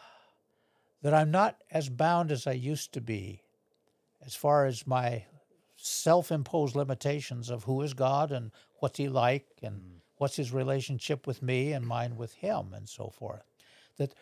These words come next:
Speaker 1: literally the breaking free from
Speaker 2: Mm.
Speaker 1: sci-, the strictures of science.
Speaker 2: Yeah.
Speaker 1: Science is a very limited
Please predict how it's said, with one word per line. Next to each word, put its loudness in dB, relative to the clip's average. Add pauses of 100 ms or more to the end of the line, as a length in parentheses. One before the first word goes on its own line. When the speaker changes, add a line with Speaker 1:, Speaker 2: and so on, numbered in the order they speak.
(140)
Speaker 1:
literally 4
the 2 (1000)
breaking 0
free 0
from -2
Speaker 2:
Mm. -6
Speaker 1:
sci-, -4
the -4
strictures -2
of -2
science. -2
Speaker 2:
Yeah. -6
Speaker 1:
Science 0
is -4
a 0
very -2
limited -2